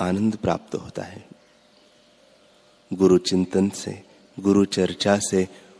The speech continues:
उनके दैवी स्वभाव का संचार हमारे जीवन में होता है।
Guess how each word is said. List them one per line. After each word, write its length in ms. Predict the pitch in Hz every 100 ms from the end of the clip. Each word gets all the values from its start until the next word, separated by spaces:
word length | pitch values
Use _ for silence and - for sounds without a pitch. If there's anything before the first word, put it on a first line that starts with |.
| _ _
उनके 380 | 107 107 - 113
दैवी 460 | 101 101 101 107 117
स्वभाव 560 | - 104 87 76 95
का 200 | 101 104
संचार 580 | 101 - 95 90 95 101
हमारे 440 | 104 104 104 107 101
जीवन 340 | - 92 98
में 160 | 101 95
होता 340 | - 95 90
है। 360 | - - -